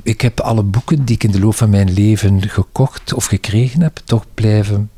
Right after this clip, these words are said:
behouden. Heb, heb ik bewaard eigenlijk. Eh, ik doe die eigenlijk niet weg. Ehm, en dus aan de hand daarvan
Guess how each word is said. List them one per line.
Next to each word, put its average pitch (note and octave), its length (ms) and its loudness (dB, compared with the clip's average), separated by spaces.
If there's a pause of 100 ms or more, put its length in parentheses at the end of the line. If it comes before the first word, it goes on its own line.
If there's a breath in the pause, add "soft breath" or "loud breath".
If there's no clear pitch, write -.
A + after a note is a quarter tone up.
(600 loud breath)
behouden. F#2+ 480 0
Heb, G#2 160 -2
heb G2+ 200 -4
ik F2+ 80 -2
bewaard F#2 500 0
eigenlijk. E2+ 640 -6
Eh, G2+ 100 0
ik G2 140 0
doe G2 100 0
die F#2+ 340 0 (1000 loud breath)
eigenlijk A2 360 -2
niet A2 140 2
weg. - 420 -4 (840 loud breath)
Ehm, F#2+ 520 2 (840 loud breath)
en F#2 120 0
dus G2+ 180 0
aan G2+ 100 2
de F#2+ 60 2
hand G#2+ 180 2
daarvan A#2+ 640 2